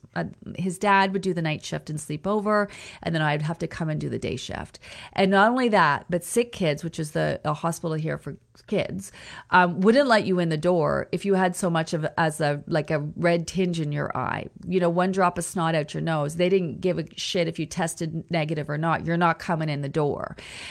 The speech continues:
And so I had to, not just to go and see my son, but, like, to be around my son, had to stay healthy. I would drag my ass down to that cafeteria and make myself buy a piece of fruit or get some veggie sticks or whatever.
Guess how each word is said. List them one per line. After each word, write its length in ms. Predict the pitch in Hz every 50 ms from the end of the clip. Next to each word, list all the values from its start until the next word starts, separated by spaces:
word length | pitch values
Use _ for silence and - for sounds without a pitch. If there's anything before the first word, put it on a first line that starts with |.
| - - -
And 200 | - 196 196 185
so 260 | - 214 208 196 202
I 260 | - 202 202 208 233 240
had 500 | 226 196 196 247 311 349 330 370 370 -
to, 560 | - - 202 175 160 160 160 160 165 151 104
not 320 | 185 190 202 202 226 254 247
just 240 | - 226 196 -
to 80 | - 202
go 220 | 170 190 170 165
and 120 | 160 156 160
see 280 | - - 240 247 302
my 240 | 320 269 196 170 170
son, 560 | 170 - - 160 135 143 147 156 156 147 - - -
but, 280 | 170 180 175 - - -
like, 300 | 175 165 147 123 - -
to 80 | -
be 220 | 175 160 180 165 160
around 500 | 151 143 160 165 170 220 277 302 247 202
my 200 | 165 147 139 151
son, 440 | - - 139 117 120 123 135 - -
had 260 | - - - 196 247
to 100 | 247 370
stay 300 | 359 370 - - 202 196
healthy. 520 | 180 160 180 208 262 262 - - - - - - - - - - - - - -
I 180 | 208 226 269
would 160 | 285 285 240
drag 300 | 175 - 185 175 175 190
my 160 | 202 214 208 208
ass 460 | - - 180 180 180 180 185 180 -
down 240 | - 175 160 165 180
to 60 | 180
that 180 | 180 175 175 -
cafeteria 920 | - 170 180 175 - 180 - - - 190 180 175 175 175 170 170 165 165 -
and 160 | 156 151 156
make 240 | 156 160 170 - 196
myself 500 | 185 185 175 - 180 170 170 165 - -
buy 160 | 151 151 156
a 80 | 175
piece 300 | 175 - 196 190 185 -
of 80 | 196 190
fruit 400 | - - 175 165 160 160 165 -
or 80 | - 165
get 240 | 156 160 165 - -
some 160 | - 196 190
veggie 340 | 180 175 165 165 - 170 165
sticks 440 | - - - 165 160 160 - - -
or 160 | - - 160 165
whatever. 680 | 170 196 202 196 - - 160 160 - 160 160 156 160